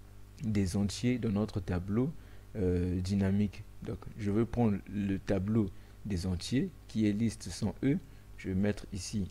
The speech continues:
liste, point, et on utilise la méthode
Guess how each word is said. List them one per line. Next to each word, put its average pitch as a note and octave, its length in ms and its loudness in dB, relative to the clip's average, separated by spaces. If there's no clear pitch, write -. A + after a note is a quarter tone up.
liste, A#2 440 0
point, C3 320 4
et A#2+ 200 4
on G#2+ 140 2
utilise A2+ 300 0
la G2+ 80 4
méthode A2+ 480 2